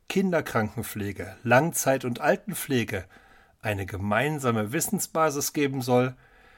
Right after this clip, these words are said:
setzt die jahrzehntelange Deprofessionalisierung der Pflegeberufe in Deutschland fort. Das zeigt sich auch sprachlich, egal ob Intensivpflegeexpertin oder osteuropäische Haushaltshilfe,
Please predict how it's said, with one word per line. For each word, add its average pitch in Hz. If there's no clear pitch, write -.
setzt -
die 131
jahrzehntelange 131
Deprofessionalisierung 120
der 98
Pflegeberufe 113
in 113
Deutschland 120
fort. -
Das 151
zeigt 160
sich 156
auch 151
sprachlich, -
egal 135
ob -
Intensivpflegeexpertin 147
oder 107
osteuropäische 117
Haushaltshilfe, 170